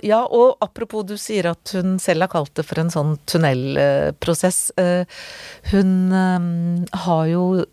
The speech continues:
eh, skrevet veldig mange dagbøker og brev, og de er jo gitt ut i mange bind, eh, og det vil jeg jo anbefale for folk som er interessert i Woolf, for det er jo fantastisk lesning i seg selv,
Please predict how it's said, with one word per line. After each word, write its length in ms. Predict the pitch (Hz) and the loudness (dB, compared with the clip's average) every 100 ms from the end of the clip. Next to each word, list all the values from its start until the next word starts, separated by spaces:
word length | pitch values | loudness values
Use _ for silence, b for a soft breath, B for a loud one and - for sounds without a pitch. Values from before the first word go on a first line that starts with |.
| - | -6
eh, 320 | - - - | -6 -6 -6
skrevet 580 | - 214 160 147 - - | 0 0 2 -2 -10 -12
veldig 300 | - 202 170 | -2 0 0
mange 180 | 170 160 | 0 0
dagbøker 640 | 147 160 127 135 - 262 440 B B B B B - | 0 -2 -2 -4 0 0 0 B B B B B 0
og 240 | 190 180 | 2 2
brev, 260 | 147 120 117 120 B B - | 2 0 -2 -8 B B -2
og 120 | 180 | -2
de 140 | 147 202 | 2 2
er 80 | 170 | 2
jo 40 | 151 | 0
gitt 180 | 165 - | -4 -4
ut 180 | 135 - | -6 -2
i 60 | 170 | 0
mange 260 | 175 156 151 | 0 0 2
bind, 220 | 220 392 - | 0 0 -2
eh, 280 | - 196 196 - | -2 -2 -2 -2
og 580 | 185 185 190 196 190 196 B B - | 0 2 2 2 0 -4 B B -4
det 220 | 190 240 | 0 2
vil 100 | 233 | 2
jeg 120 | 180 | 2
jo 80 | 180 | 2
anbefale 540 | 175 143 151 160 147 156 | -2 -4 -8 -4 -4 -4
for 80 | 180 | -4
folk 160 | 143 | -6
som 160 | - 160 | -4 -4
er 60 | 156 | -2
interessert 460 | 170 - 147 - | -2 -2 -4 -2
i 40 | 170 | 0
Woolf, 240 | 208 247 | 2 0
for 260 | - - 175 | -4 -4 0
det 100 | 180 | 2
er 160 | - | 2
jo 140 | - 160 | 0 -2
fantastisk 580 | - 175 156 - 180 - | -6 -2 -2 -2 -6 -2
lesning 380 | 180 139 151 147 | -2 -2 -2 -2
i 60 | |
seg 160 | - 185 | -2 0
selv, 280 | - 330 | 2 2